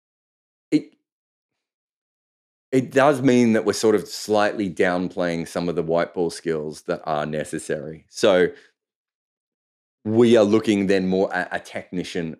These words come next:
style of things. And so, you know, it, is Andre, I was gonna say Andre Russell, he's a bad example. Is Tim David, right? Is Tim David someone who could have done what Marcus Harris has done if he'd, you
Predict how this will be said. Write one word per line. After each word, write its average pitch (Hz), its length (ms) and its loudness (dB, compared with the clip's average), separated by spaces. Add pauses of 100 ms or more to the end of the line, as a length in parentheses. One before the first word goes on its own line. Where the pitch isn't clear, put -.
(160)
style 78 400 -6
of 76 80 -10
things. 78 440 -12 (340)
And 92 160 -4
so, 92 340 2 (600)
you 107 100 0
know, 92 200 0
it, - 320 -2
is 120 220 -2
Andre, 113 360 2
I - 20 -4
was - 80 -10
gonna - 720 -20
say 90 120 -6
Andre 80 200 -2
Russell, 78 260 -4
he's 76 120 -16
a 76 40 -16
bad 76 180 -8
example. 76 500 -10 (460)
Is 120 140 -2
Tim 131 260 0
David, 107 520 2 (420)
right? 85 360 -4 (380)
Is 117 140 -4
Tim 175 280 0
David 107 600 4 (460)
someone 123 320 0
who 113 120 2
could 104 220 -2
have 107 160 4
done 87 400 -2
what 85 300 0
Marcus 80 360 -4
Harris 78 280 -8
has 73 100 -16
done 78 300 -8
if 87 180 -14
he'd, 80 320 -6 (260)
you - 160 -20